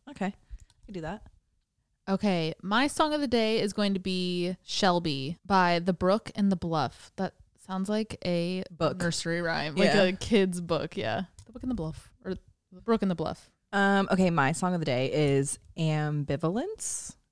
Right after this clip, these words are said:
Speaker 1: I think that's how you say it, by Hans and Emok.
Speaker 2: What is ambivalence?
Speaker 1: I don't know. Should we look it up?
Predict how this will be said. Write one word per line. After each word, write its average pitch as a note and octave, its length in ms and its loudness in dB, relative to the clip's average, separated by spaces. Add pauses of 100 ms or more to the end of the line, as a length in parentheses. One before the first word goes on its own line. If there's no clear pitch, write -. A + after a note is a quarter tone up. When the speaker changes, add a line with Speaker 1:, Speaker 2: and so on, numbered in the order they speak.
(100)
Speaker 1:
I D#3+ 80 -2
think D#3 140 -2
that's A3+ 160 -2
how D#3+ 60 -2
you D3 80 -2
say D3 220 -4
it, F3+ 180 -6
by D#3 160 4
Hans G#3+ 800 -2 (400)
and C#3+ 280 0 (160)
Emok. E3+ 600 0
Speaker 2:
What G#3+ 140 -2
is B3+ 320 -2
ambivalence? F#3+ 1040 -2
Speaker 1:
I A3 40 -8
don't B3 100 0
know. G3+ 140 -2
Should - 140 -10
we F3+ 40 -4
look F3+ 140 -6
it F3+ 60 -4
up? F#3+ 200 -6